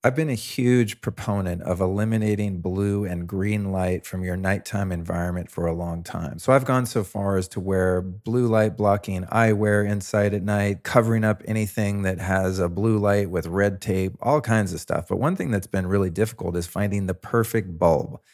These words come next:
So I was stoked when I found that BluBlox, one of my favorite companies, has developed a light called the Lumi Sleep Plus.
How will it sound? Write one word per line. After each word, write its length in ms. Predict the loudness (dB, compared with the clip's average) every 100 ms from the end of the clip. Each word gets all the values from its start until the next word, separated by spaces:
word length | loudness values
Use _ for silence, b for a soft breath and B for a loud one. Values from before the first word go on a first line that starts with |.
| b b b
So 180 | -4 0
I 80 | 2
was 200 | 0 -4
stoked 420 | 2 4 4 0
when 120 | -4
I 40 | -2
found 420 | -2 -2 -2 -2
that 340 | 0 -2 -2
BluBlox, 680 | 2 2 2 0 -2 -6 -6
one 120 | -4
of 40 | -4
my 120 | -4
favorite 360 | -2 -2 -4
companies, 600 | -6 -6 -4 -2 -2 -4 b b b _
has 260 | 0 0 0
developed 440 | 0 2 2 0
a 60 | -2
light 320 | 0 -2 -2
called 240 | -4 -2
the 100 | 0
Lumi 500 | 0 0 0 -2 -2
Sleep 520 | -4 -8 -4 -4 -4
Plus. 560 | -2 0 0 -2 -10